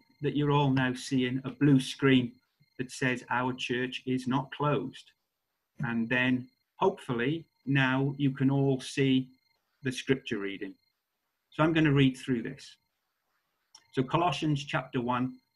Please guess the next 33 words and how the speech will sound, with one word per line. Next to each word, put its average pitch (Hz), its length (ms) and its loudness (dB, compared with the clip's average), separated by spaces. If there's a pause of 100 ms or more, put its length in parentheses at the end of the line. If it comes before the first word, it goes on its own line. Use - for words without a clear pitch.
(160)
verses 123 400 -2
one 120 320 -2
to 135 80 -12
fourteen. 110 600 -8 (840)
"Paul, 170 440 0 (260)
an 139 80 2
apostle 139 400 0
of 156 140 -4
Christ - 680 -6
by 117 80 0
the 113 100 0
will 165 200 0
of 143 120 -6
God, 113 300 -4 (480)
and 143 180 0
Timothy, 127 600 -2
our 127 180 0
brother, 107 400 -6 (680)
to - 80 -6
the 135 80 -4
saints 160 680 -2
and 131 240 -2
faithful 175 420 -4
brothers 104 520 -6 (540)
in 123 200 0
Christ - 560 -6
at - 160 -14
Colossae. - 500 -8 (880)
Grace 165 360 0
to 156 100 -2
you 107 260 -6 (440)
and 127 220 -4
peace - 460 -4